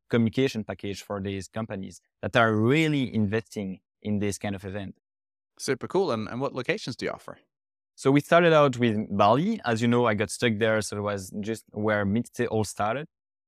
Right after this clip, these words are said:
Speaker 1: Uh, I'm currently in, in, in Bangkok. Uh, we had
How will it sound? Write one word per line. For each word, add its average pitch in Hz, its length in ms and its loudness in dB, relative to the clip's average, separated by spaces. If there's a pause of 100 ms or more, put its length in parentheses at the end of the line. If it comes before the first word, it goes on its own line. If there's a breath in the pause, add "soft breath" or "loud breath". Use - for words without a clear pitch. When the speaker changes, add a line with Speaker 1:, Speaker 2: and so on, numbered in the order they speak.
Speaker 1:
Uh, 110 40 2
I'm 117 300 6
currently 139 640 0
in, 113 300 -2
in, 104 460 -2
in 101 220 -4
Bangkok. 143 640 0
Uh, 104 240 -6
we 107 400 2
had 107 440 -2